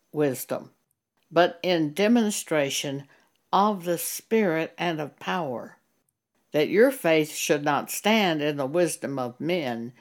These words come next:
but in the power of God." Some preachers look for secular stories that they can tell which will entice the flesh of the congregation.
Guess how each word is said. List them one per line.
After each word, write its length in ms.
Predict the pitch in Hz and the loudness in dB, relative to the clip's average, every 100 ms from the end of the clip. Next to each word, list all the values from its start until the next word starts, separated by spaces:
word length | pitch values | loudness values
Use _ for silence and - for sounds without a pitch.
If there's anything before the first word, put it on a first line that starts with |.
| _ _ _ | _ _ _
but 160 | - 156 | -4 -2
in 160 | 147 | -2
the 80 | 139 | -4
power 440 | 131 180 165 147 139 | -6 -2 -2 -2 -4
of 180 | 127 | -6
God." 520 | 143 170 156 110 - - _ _ _ _ _ _ _ _ _ _ _ _ _ _ _ _ _ _ | -8 -6 -6 -8 -14 -20 _ _ _ _ _ _ _ _ _ _ _ _ _ _ _ _ _ _
Some 440 | - - 254 269 | -10 -2 0 2
preachers 680 | 262 - 208 202 - 156 151 | 0 0 -2 0 -2 -4 -4
look 340 | 156 185 - - | -4 -4 -6 -12
for 500 | - 156 147 139 - | -6 -4 -2 -4 -8
secular 640 | - 220 226 - 156 151 | -4 -2 -2 -6 -6 -6
stories 1000 | 147 - - 170 143 123 - - - - _ _ _ _ - | -6 -8 -6 -6 -4 -6 -10 -14 -16 -18 _ _ _ _ -4
that 240 | 160 160 | -2 -2
they 480 | - 190 185 175 170 | -2 0 0 0 -2
can 420 | - - 165 156 143 | -8 -10 -8 -6 -8
tell 560 | - 165 156 139 131 - | -8 -6 -6 -8 -10 -10
which 280 | 160 - | -8 -8
will 520 | - 165 165 139 131 - _ _ _ - | -4 -2 -2 -4 -8 -12 _ _ _ -4
entice 720 | 180 156 - 208 208 202 - | -2 -2 -4 -2 -2 -4 -8
the 160 | - 151 | -8 -10
flesh 800 | - - 196 147 143 - - - _ | -8 -2 0 0 -4 -8 -10 -10 _
of 160 | 175 156 | -6 -4
the 100 | 156 | -6
congregation. 1000 | - 175 156 151 139 160 147 143 - | -6 -4 -4 -8 -6 -6 -4 -6 -8